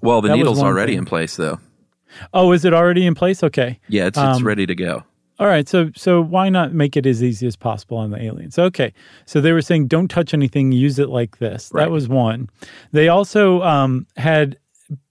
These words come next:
Speaker 2: kind of like a four-step, step-by-step instructions <clears throat> on the algorithm that they would need to use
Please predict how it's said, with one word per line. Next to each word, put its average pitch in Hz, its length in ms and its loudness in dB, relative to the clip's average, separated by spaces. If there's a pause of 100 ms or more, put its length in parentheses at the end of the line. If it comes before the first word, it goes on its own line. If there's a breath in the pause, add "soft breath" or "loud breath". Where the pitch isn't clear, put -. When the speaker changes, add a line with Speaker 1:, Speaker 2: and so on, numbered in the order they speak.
(320)
Speaker 2:
kind 202 260 0
of 208 100 0
like 175 160 0
a 151 60 0
four-step, 175 720 -2
step-by-step 160 640 -2
instructions 135 680 -4 (100)
<clears throat> - 80 -6
on 151 520 2 (540 soft breath)
the 143 260 0
algorithm 160 640 2
that 139 160 0
they 139 140 2
would 139 180 2
need 139 240 -2
to - 120 -8
use 120 540 -4